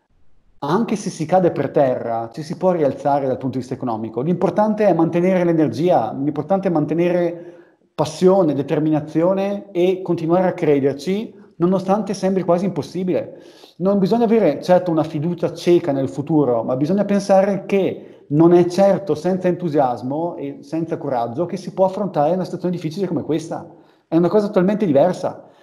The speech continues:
Se si lascia-, se ci lasciamo toccare troppo dalle preoccupazioni, dai pensieri, eccetera, anche se ci sono, non troviamo senz'altro le energie per uscire. E a questo proposito, se vuoi,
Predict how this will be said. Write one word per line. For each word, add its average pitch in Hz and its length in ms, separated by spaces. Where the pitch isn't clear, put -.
Se 156 100
si 175 140
lascia-, 180 360
se - 160
ci 156 140
lasciamo 214 1000
toccare 156 920
troppo 170 560
dalle 135 240
preoccupazioni, 147 800
dai 120 180
pensieri, 143 360
eccetera, 131 1000
anche 277 360
se 240 200
ci 151 100
sono, 147 800
non 214 220
troviamo 226 360
senz'altro 208 480
le 220 80
energie 208 480
per 156 480
uscire. 135 640
E 196 60
a 196 60
questo 196 200
proposito, 175 560
se 170 120
vuoi, 143 340